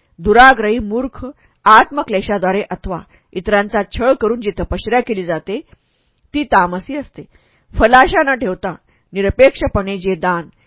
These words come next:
योग्य ठिकाणी, योग्य वेळी व सत्पात्री करण्यात येते आणि ज्याला आपण दान देतो, ती व्यक्ती दान घेण्याकरता पात्र आहे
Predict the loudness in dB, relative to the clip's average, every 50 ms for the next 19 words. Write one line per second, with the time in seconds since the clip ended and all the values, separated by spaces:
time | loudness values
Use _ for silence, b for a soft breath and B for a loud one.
0 | _ _ 2 4 4 4 4 0 -4 -4 -4 -2 0 0 0 0 0 0 0 0
1 | 0 0 -2 -4 -2 -2 0 -2 -2 -2 -4 -4 -4 -6 -8 -6 _ -6 -6 -4
2 | -4 -6 -6 -6 -6 -6 -6 -8 -8 -8 -10 -8 -8 -12 -12 -14 _ _ _ _
3 | _ _ _ -8 -4 -2 2 4 4 4 4 4 0 -4 -4 -2 2 4 4 4
4 | 4 2 -2 -4 -2 -2 -4 -4 -4 -8 -8 -8 -8 -8 _ -14 -14 -14 -14 _
5 | _ _ _ _ _ 0 4 4 4 4 2 -4 -6 -4 -4 -4 -4 -6 -6 -4
6 | -4 -4 -2 0 2 2 2 2 0 -4 -4 -4 -4 -8